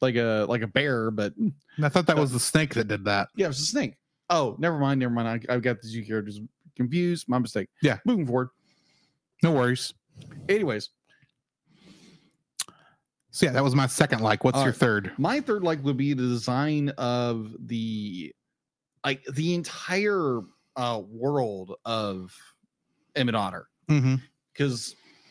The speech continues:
Speaker 1: they're in, they're doing two sets. They're doing two sets. They're using this wide, um,
Speaker 2: I think it's a total, like, four sets, but
Speaker 1: yeah, it's
Speaker 2: either
Speaker 1: a total of
Speaker 2: way.
Speaker 1: four sets. But you have these very vast, large sets of it,
Speaker 2: Mm-hmm.
Speaker 1: just, like, the camera's panning around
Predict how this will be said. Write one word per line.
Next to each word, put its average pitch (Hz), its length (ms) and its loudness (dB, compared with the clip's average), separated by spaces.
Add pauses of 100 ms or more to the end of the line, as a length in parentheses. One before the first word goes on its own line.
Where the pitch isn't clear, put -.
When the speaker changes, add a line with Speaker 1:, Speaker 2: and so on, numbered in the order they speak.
(300)
Speaker 1:
they're 226 160 2
in, 131 180 0
they're 180 140 4
doing 165 440 0
two 208 280 0
sets. - 640 -6
They're 143 120 0
doing 147 180 2
two 175 160 0
sets. 151 220 0
They're 135 140 0
using 131 460 0
this 113 260 -6 (520)
wide, 139 840 2 (200)
um, 110 800 0 (420)
Speaker 2:
I 135 40 -2
think 196 180 2
it's 139 140 -2
a 110 40 0
total, 131 260 2
like, 98 180 0
four 107 260 2
sets, - 380 -6
but 120 120 0
Speaker 1:
yeah, 139 60 2
it's 131 80 4
Speaker 2:
either 123 120 4
Speaker 1:
a - 40 4
total 117 140 4
of 98 80 2
Speaker 2:
way. 92 60 -2
Speaker 1:
four 147 180 0
sets. 107 380 -6 (340)
But 156 180 2
you 165 100 0
have 165 120 0
these 143 180 0
very 160 320 0
vast, 123 720 -2
large 123 680 -2
sets - 560 -4
of 165 80 4
it, 156 60 6
Speaker 2:
Mm-hmm. 139 180 4
Speaker 1:
just, - 200 -6
like, 127 140 -2
the 110 80 -16
camera's 127 440 -4
panning 120 300 -6
around 113 540 -6